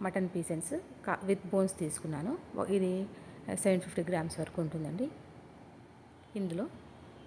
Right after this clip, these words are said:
ఒక్కొక్కటిగా మసాలాస్ యాడ్ చేసుకోవాలి. అల్లం వెల్లుల్లి పేస్ట్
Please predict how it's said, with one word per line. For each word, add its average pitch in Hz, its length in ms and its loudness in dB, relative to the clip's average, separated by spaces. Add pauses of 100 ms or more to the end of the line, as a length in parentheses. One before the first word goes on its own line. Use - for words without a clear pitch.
(140)
ఒక్కొక్కటిగా 190 520 2
మసాలాస్ 175 500 4
యాడ్ 151 260 0
చేసుకోవాలి. 156 480 -2 (680)
అల్లం 190 220 4
వెల్లుల్లి 170 280 2
పేస్ట్ 165 360 0